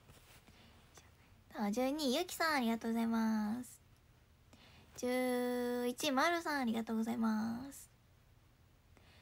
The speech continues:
十位、イルカさん、ありがとうございます。九位、香港のあるマットマーク、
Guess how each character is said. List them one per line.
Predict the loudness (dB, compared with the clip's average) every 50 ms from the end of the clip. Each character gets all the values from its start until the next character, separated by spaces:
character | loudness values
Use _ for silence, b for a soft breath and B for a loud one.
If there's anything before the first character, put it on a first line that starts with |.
| B B B B B -10 -6
十 | -4 -2 0
位、 | 0 0 0 -2 -4 -12 -20 -20 -10 -4 -2
イ | 0
ル | 0 0
カ | 0 0 0
さ | 0 2 2
ん、 | 2
あ | 2
り | 2
が | 0 0
と | 0 -2
う | -2
ご | -2
ざ | 0 0
い |
ま | 0 2 0 0 -2 -4 -6 -8 -10 -10
す。 | -12 -14 -16 -20 -20 -20 -20 -20 -20 -20 -20 -20 -20 -20 -20 -20 -20 -20 -20 -20 -20 -20 -20 -20 -20 -20 -20 B B B B B B B B B B -20 -20 -20 -14
九 | -8 -4 -2
位、 | 0 0 0
香 | 2 2 0 0
港 | 0 0 0
の | 2 2
あ | 2
る | 2
マ | 2 2 2 0
ッ |
ト | 0 -2 -2
マ | 0 0 2 0
ー | 0
ク、 | 2 2 2 2